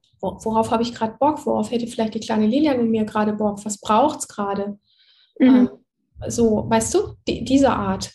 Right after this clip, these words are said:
Speaker 1: weil das ist ja dieser Aspekt in uns, der hat was sehr Verspieltes, was sehr Kreatives, was sehr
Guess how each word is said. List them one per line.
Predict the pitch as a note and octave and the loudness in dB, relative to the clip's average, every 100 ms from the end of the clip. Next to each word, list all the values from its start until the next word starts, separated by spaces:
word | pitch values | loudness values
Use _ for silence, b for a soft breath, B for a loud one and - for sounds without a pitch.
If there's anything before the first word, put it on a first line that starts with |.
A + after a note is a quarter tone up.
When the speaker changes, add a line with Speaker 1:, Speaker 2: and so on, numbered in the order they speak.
| _ | _
Speaker 1:
weil | G#3+ | 0
das | A3 A#3 C4 | 2 0 -2
ist | - | 0
ja | B3+ A#3+ | 2 2
dieser | A#3+ A#3 A3+ | 2 2 2
Aspekt | A#3 - C#4 - - | -2 0 -2 0 -2
in | - | 0
uns, | C4 C4 | 0 0
der | C4 | 2
hat | A#3+ A#3+ | 2 0
was | A#3+ A#3+ | 0 0
sehr | A#3+ A#3 | 2 2
Verspieltes, | A#3 A#3 - C4+ C#4 - - | 2 -6 0 0 2 0 -2
was | G#3+ | -2
sehr | A3+ A3 | -2 -4
Kreatives, | - A#3+ A#3+ A#3 A3+ G#3+ G#3+ - | 0 2 2 2 0 0 -2 -2
was | G#3+ G#3 - | -2 -2 -2
sehr | G#3+ G3+ | -2 -2